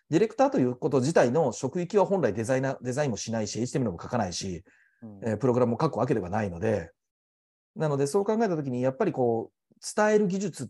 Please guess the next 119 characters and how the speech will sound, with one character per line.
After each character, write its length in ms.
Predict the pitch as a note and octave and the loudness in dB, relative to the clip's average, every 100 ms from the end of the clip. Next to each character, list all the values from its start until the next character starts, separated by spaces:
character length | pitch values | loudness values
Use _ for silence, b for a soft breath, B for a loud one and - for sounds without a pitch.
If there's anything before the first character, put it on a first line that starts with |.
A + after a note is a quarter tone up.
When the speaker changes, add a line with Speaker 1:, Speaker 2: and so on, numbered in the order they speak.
| _ - | _ -8
Speaker 1:
て 80 | G2 | -6
い 40 | |
う 20 | |
も 100 | F#2+ | -4
の、 180 | G#2+ E3 | -4 -4
そ 120 | - | 0
れ 40 | E3 | 2
は 120 | E3 | 2
社 160 | F3+ | 2
内 180 | F3 C3 | 4 4
の 240 | A2 G2+ - | 2 -2 -4
プ 60 | C3+ | 0
ロ 80 | C3 | 0
ジ 40 | |
ェ 40 | |
ク 60 | A#2+ | 0
ト 80 | B2+ | 0
マ 100 | B2+ | 2
ネ 120 | C#3 | 0
ジ 80 | A#2+ | 0
メ 80 | G#2 | -4
ン 20 | |
ト 120 | G#2 | -6
で 80 | G2+ | -6
も 80 | G2 | -2
そ 140 | B2+ | -2
う 40 | |
か 80 | G#2+ | -2
も 80 | F#2+ | -4
し 100 | - | -6
れ 100 | G#2+ | -4
な 120 | G#2 | -4
い 60 | G2 | -6
し、 160 | - | -6
ワ 120 | G2 A2+ | -2 2
ン 120 | A#2 | 4
オ 100 | B2 | 6
ン 40 | |
ワ 120 | D3 | 6
ン 20 | D3+ | 4
で 60 | |
も 80 | G#2+ | 2
そ 140 | G#2+ | 0
う 60 | G#2+ | -4
か 60 | G2 | -4
も 80 | |
し 80 | F2 | -6
れ 100 | G2+ | -6
な 100 | G2 | -6
い 60 | F#2+ | -6
し、 260 | - G2 B B B B | -6 -6 B B B B
お 120 | A#2+ | -4
客 120 | G#2+ | -2
さ 100 | G#2 | -2
ん 20 | A2+ | -2
に 60 | |
プ 60 | A2+ | 0
レ 80 | A2+ | 2
ゼ 120 | B2 | 4
ン 60 | |
テ 80 | C#3 | 4
ー 40 | D3 | 2
シ 60 | |
ョ 20 | |
ン 40 | A2 | 0
を 20 | |
す 100 | A#2 | -2
る 80 | A#2 | -6
と 60 | |
か 80 | - | -6
っ 40 | G#2+ | -8
て 120 | G2 - | -10 -6
時 240 | E3 - | -6 0
も 220 | A#3+ C4+ A#2+ | 6 6 6
も 140 | A2+ | 2
ち 100 | C#3+ | 0
ろ 60 | A2 | -2
ん 60 | |
そ 120 | F2+ | -2
う 60 | A2 | -6
か 80 | F2+ | -6
も 60 | |
し 100 | F2+ | -10
れ 60 | G2+ | -8
な 100 | G#2 | -6
い 20 | |
ん 40 | F#2+ | -6
だ 100 | A2+ | -2
け 60 | |
ど、 220 | F3+ C3 B B B B | 2 2 B B B B
そ 180 | - F3 | -2 0
う 40 | F3 | 2
い 40 | |
っ 20 | |
た 100 | F3+ | 2
も 80 | F3 | 2
の 120 | F3 | 2
っ 100 | F3 | 0
て 100 | - | -2
い 60 | C#3 | -2
う 20 | |
の 140 | F#3 | 2
を 100 | D3+ | 2
な 100 | C#3 | 2
ん 40 | C3 | -2
か 140 | A2 | -4
こ 280 | - A#2 A2+ | -2 -2 0
う 80 | E3 | 0
改 120 | G#3+ | 0
め 80 | F3 | -2
て 100 | A#2+ | -4
考 260 | - B2+ C3+ | -4 -4 0
え 80 | A#2+ | 0
て 80 | G#2+ | -2
お 80 | G#2+ | -2
か 140 | C#3+ | 0
な 100 | D3+ | 0
い 80 | C#3 | 2
と、 320 | A#3+ D#3 | 4 4